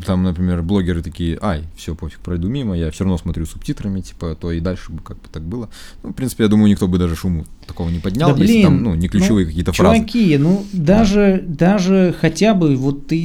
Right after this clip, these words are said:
Speaker 2: если делаешь пост, ну, хотя бы напиши: «Блин,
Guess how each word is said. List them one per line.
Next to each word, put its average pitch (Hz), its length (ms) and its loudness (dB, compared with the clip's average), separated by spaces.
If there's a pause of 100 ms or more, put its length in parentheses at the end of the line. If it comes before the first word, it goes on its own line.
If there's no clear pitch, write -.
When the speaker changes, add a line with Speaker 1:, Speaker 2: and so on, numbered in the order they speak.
Speaker 2:
если 170 400 0
делаешь 180 400 0
пост, 175 320 -2
ну, 127 80 0
хотя 165 300 0
бы 180 100 0
напиши: 151 380 -2
«Блин, 143 480 2